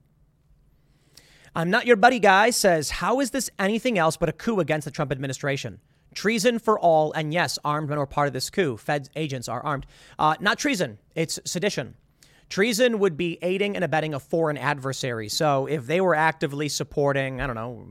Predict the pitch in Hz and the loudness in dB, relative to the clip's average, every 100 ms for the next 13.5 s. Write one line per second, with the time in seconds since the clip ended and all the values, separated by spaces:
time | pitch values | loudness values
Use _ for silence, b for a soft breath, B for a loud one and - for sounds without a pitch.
0 | 92 131 160 151 127 117 110 107 123 - | -10 -8 -6 -4 -4 -6 -10 -10 -12 -12
1 | b b 139 143 139 139 135 131 120 - | b b -2 2 2 2 -2 -6 -6 -10
2 | - 117 113 139 147 143 196 185 - - | -10 -12 -10 -8 -6 -2 0 -2 -6 -12
3 | 160 190 185 202 190 190 156 151 156 156 | -6 0 4 4 2 0 0 0 0 -2
4 | 113 151 151 147 156 156 101 - _ b | -2 -2 -2 -6 -6 -6 -8 -16 _ b
5 | b b b 156 180 185 180 - 196 196 | b b b 0 4 4 2 0 2 2
6 | 156 131 123 135 160 214 277 240 233 269 | 0 -4 -8 -4 -2 2 0 2 6 6
7 | 202 - 160 151 170 147 - 196 185 170 | 4 0 -2 -2 -2 -4 -2 -2 -2 -4
8 | 131 156 151 135 135 131 135 - 104 107 | -4 0 0 -2 -6 -8 -8 -8 -8 -8
9 | - 151 139 202 - 202 139 127 120 110 | -8 -6 -2 -2 0 -2 -2 -6 -8 -12
10 | 98 _ _ b b b b 214 226 208 | -18 _ _ b b b b 0 2 2
11 | 254 175 131 175 - 180 147 165 - 165 | 2 0 0 -2 -2 -4 -2 -2 -2 -2
12 | 147 151 - 127 147 139 143 139 - 127 | -2 -4 -6 -4 -4 -4 -8 -10 -8 -8
13 | 117 139 120 101 | -6 -8 -8 -12